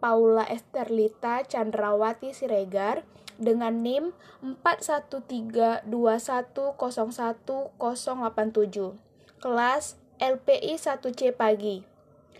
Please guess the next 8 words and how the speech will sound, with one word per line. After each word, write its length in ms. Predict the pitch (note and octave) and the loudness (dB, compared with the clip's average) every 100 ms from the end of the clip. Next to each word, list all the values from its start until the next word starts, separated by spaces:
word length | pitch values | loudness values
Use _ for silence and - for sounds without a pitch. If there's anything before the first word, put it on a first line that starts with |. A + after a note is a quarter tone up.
| - - - - | -20 -20 -18 -18
Saya 320 | - C4+ C#4 D#4+ | -12 2 4 4
akan 320 | D#4+ D4+ C#4+ | 2 0 0
menyampaikan 560 | B3+ B3+ B3 C4 D4 | -4 -2 -2 0 0
materi 480 | D#4 C4+ A#3 A3 A#3+ | 0 -2 2 4 4
tentang 560 | C#4 B3 A#3 A3+ A#3 B3 - | 2 -2 0 -2 -2 -4 -2
kecanggihan 720 | C#4+ D4 C#4+ C#4+ D#4+ F4 E4+ | 2 2 2 0 2 2 2
teknologi 560 | C#4+ C#4 B3 B3 A3 | -2 0 2 4 2
digital 720 | A#3 A3 A3 B3 - C4+ C#4+ | -2 -4 -6 -8 -2 2 4